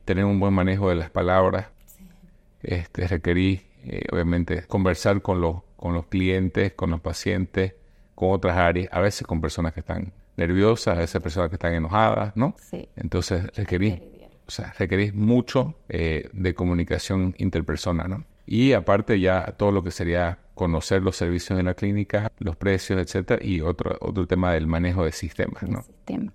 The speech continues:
Speaker 2: sí. Ese fue un poquito
Speaker 1: Eso es lo más difícil.
Speaker 2: complicado para ella.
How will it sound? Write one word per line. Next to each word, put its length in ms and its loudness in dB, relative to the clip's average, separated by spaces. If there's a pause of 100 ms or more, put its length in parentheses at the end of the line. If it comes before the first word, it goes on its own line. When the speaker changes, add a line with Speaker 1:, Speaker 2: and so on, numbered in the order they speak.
(140)
Speaker 2:
sí. 240 -12 (220)
Ese 280 -2
fue 360 -4
un 160 0
poquito 1000 -4
Speaker 1:
Eso 200 0
es 40 4
lo 60 6
más 160 4
difícil. 280 -2
Speaker 2:
complicado 500 -6
para 260 -2
ella. 360 -4